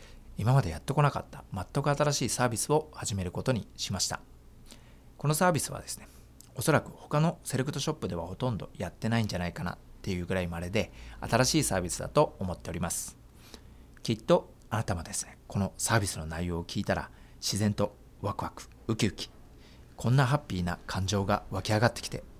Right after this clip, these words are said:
この新しいサービスが始まるのを楽しみにしてくださるんじゃないかなと思います。では、どんなサービスなのかって気になると思うんですが、このまま内容を説明し始めるとかなり長くなってしまいそうなので、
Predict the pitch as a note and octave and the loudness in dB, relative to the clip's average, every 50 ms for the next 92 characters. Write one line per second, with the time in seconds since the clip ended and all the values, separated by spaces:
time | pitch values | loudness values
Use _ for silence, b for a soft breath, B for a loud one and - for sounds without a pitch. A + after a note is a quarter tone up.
0 | B B B B B B B - G#2 G2 F2+ F2 F2+ - G2+ A2+ A#2 - - C#3 | B B B B B B B -4 -2 0 0 0 0 0 2 2 4 4 2 2
1 | G2+ - - A#2+ B2 A#2 A2+ - - F#2+ F2+ - - F#2+ F#2+ G#2+ A2 G#2+ A2 G#2 | 2 2 2 4 4 4 4 2 -2 -4 -4 -4 -4 -2 -2 0 2 2 2 2
2 | F#2+ F2 F#2 - - - - - - - G2 G#2 G#2 - A2 G#2 F#2 F2+ F2 - | 0 -2 -4 -8 -10 -12 -18 -14 -8 -4 0 0 0 2 2 0 0 0 0 2
3 | - C#3 C#3+ - - - - - - G#2 G2 G2+ F#2 F#2+ F2+ F2 - F2 E2+ E2 | 4 4 4 4 2 -10 -6 -2 0 0 2 2 2 0 0 -2 -2 -4 -6 -6
4 | - - - G2 C3+ D3+ - - - - - - - F2 F2+ F2 F2+ F2+ - - | -8 -4 0 2 2 2 2 0 -4 -6 -10 -8 -6 -6 -4 -2 -2 -2 -2 -2
5 | - - - - - - B B B B B B B B B B B F3+ D#3+ - | -4 -4 -6 -10 -14 -16 B B B B B B B B B B B 4 4 4
6 | - - B B B B B B B - D3+ F#3 G#3+ G3+ D3+ - - F#2+ F#2 E2+ | 2 -2 B B B B B B B 2 4 4 4 4 4 2 4 4 4 2
7 | F2 - - D#2+ D2+ D#2 D2 - G2+ - - - - - - - - G#2+ A2 A2 | 2 0 -2 -2 -4 -4 -4 -6 -8 -10 -10 -12 -16 -12 -8 -2 2 2 4 6
8 | G#2+ G2+ F#2 - D#2 D#2 E2+ F#2 F2+ E2 D#2+ D#2 - - - - - - - - | 4 4 2 2 0 -2 0 0 0 0 -2 -4 -6 -8 -8 -12 -12 -14 -18 -16
9 | B B B B B B B - - B2 C3+ D#3 D#3+ D#3 D#3 D#3 D3+ D3 C#3+ C#3+ | B B B B B B B -4 0 2 4 4 4 4 4 4 4 4 4 4
10 | C#3+ C#3+ D#3 D#3 - - - - G2 - - G#2 F#2+ F2+ - - F#2+ G2+ G#2+ A2+ | 4 2 2 0 -2 -6 -8 -8 -6 -2 0 0 0 0 0 -2 -2 -2 -2 0
11 | A2 G2+ F2 E2+ - - - - - - - - - - G2+ F#2+ F2 D#2+ E2 D#2+ | 0 0 -2 -2 -4 -6 -8 -10 -12 -18 -12 -6 -2 0 0 0 0 -2 -6 -6
12 | E2 F2 F2+ G2+ G2+ G2+ - - - - - - - G2 G2 G#2 A2 - C3 B2 | -6 -4 -2 0 0 0 0 -2 -6 -6 -4 -4 -2 0 2 2 4 4 4 2
13 | A2+ - - - - - | 2 0 -2 -4 -6 -8